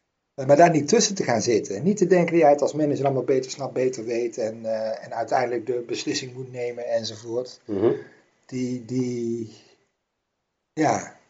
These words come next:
Speaker 1: leg het gewoon maar bij de mensen neer en dan pakken ze verantwoordelijkheid wel. Want die voelen ze.
Speaker 2: Ehm, ik lees op jullie website veel over, eh, dat is eigenlijk de basis volgens mij, Q R M.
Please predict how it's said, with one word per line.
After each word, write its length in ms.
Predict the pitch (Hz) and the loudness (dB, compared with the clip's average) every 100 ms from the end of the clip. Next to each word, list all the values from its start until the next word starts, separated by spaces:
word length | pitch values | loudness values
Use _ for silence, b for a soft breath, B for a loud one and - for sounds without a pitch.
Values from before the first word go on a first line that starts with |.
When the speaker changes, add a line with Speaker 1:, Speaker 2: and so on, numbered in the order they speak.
| _ _ _ _ _ _ _ | _ _ _ _ _ _ _
Speaker 1:
leg 160 | 151 139 | -6 -6
het 140 | - | -6
gewoon 240 | - 135 | -2 -2
maar 160 | 127 120 | 0 -2
bij 120 | 120 | -2
de 60 | 113 | -2
mensen 380 | 120 113 - 127 | -2 -4 -4 -6
neer 180 | 139 | -4
en 60 | 156 | -4
dan 140 | 143 | -4
pakken 220 | - 143 - | 0 0 0
ze 80 | |
verantwoordelijkheid 680 | 107 117 113 131 110 104 95 | -12 -10 -4 -2 -2 -6 -8
wel. 300 | 92 90 87 - _ | -8 -10 -12 -16 _
Want 120 | - | -12
die 120 | 110 | -6
voelen 220 | 110 113 | -2 -2
ze. 140 | 98 90 _ _ _ _ _ _ _ _ _ _ _ _ _ _ | -4 -12 _ _ _ _ _ _ _ _ _ _ _ _ _ _
Speaker 2:
Ehm, 500 | - 127 127 127 123 120 - _ _ _ _ _ _ | 0 4 6 6 4 2 -8 _ _ _ _ _ _
ik 180 | - 120 | -8 2
lees 320 | 135 135 131 | 6 6 4
op 300 | - 127 - 107 | 2 0 0 -4
jullie 240 | 123 120 | 0 2
website 640 | 123 156 147 143 143 139 - | 2 0 0 2 2 0 -8
veel 380 | - 135 131 120 | -8 -2 -2 2
over, 600 | 120 110 104 101 95 98 | 2 4 2 2 2 -2
eh, 340 | - 104 95 92 82 | -8 -6 -8 -10 -14
dat 80 | |
is 60 | 90 | -14
eigenlijk 300 | - 107 - | -12 -10 -10
de 60 | - | -8
basis 420 | - - 117 110 | -10 -10 -12 -10
volgens 300 | 123 107 104 | -8 -6 -4
mij, 220 | 104 117 | -2 -2
Q 100 | - | -4
R 360 | 120 104 - | -2 0 0
M. 60 | 165 | -6